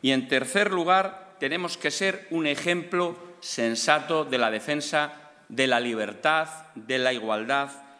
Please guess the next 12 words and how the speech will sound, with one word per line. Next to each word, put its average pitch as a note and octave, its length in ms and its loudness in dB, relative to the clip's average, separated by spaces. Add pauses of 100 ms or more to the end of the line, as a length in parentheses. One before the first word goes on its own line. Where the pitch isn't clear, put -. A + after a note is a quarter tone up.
(160)
y A#2+ 120 -6
también B2+ 440 -2
de A#2+ 80 -6
nuestra A2+ 420 -4
propia B2 520 -2
convivencia. G#2+ 680 -4 (1160)
Con C3+ 160 2
estas E3+ 460 2
actuaciones D#3 580 2
que C#3 120 -2
estamos D3 360 2
viendo C3+ 720 2